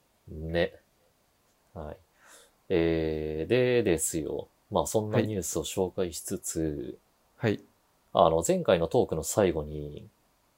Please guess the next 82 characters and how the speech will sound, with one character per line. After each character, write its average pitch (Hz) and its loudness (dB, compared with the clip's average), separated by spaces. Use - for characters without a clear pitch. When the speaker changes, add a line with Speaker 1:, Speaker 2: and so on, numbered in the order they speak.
Speaker 2:
う 123 2
ん。 110 2
Speaker 1:
あ 98 2
の、 87 -2
ち - 0
ょ - -4
っ - -10
と 160 6
し - 2
た 151 2
発 - -2
表 135 2
が 127 2
あ 120 2
る 95 -2
っ - 0
て - -20
言 82 -8
っ - -20
た - -4
じ 80 -4
ゃ 78 -4
な 76 -6
い 76 -8
で 76 -8
す - -10
か。 - -4
Speaker 2:
あ - -14
ー、 139 8
そ 185 6
う - 6
だ 98 4
っ - -2
た - -6
ね。 92 -6
そ 120 -2
う - 6
い - 6
え - 6
ば、 95 0
言 104 -4
っ - -10
て 120 -2
た - 0
ね。 - -10
Speaker 1:
う - -14
ん。 - -10
あ 90 0
の、 76 -6
実 107 -2
は 87 4
ね、 57 -8
Speaker 2:
は 117 0
い。 98 -2
Speaker 1:
あ 80 -2
の、 69 -8
Twitter - 2
で 104 4
新 139 -2
し - -8
く 76 -4
コ 113 -2
ミ 143 -2
ュ 160 -2
ニ 151 -4
テ 156 -4
ィ 147 -4
機 - -2
能 87 2
が 80 2
実 - -4
装 95 4
さ - 2
れ 87 2
た 87 -4
ん 76 -8
で - -10
す - -8
け - -6
ど、 71 -8
Speaker 2:
は 123 -2
い。 - 0